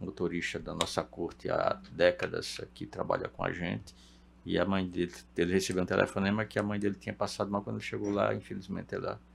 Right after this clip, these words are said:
faleceu. Nossa solidariedade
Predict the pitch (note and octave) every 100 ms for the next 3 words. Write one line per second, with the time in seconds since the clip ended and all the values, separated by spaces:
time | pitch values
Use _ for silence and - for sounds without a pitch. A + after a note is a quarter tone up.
0 | - - - - - D#2+ - - - -
1 | - - F2+ F2+ - F2+ F2+ F#2 F#2 F2+
2 | - - - -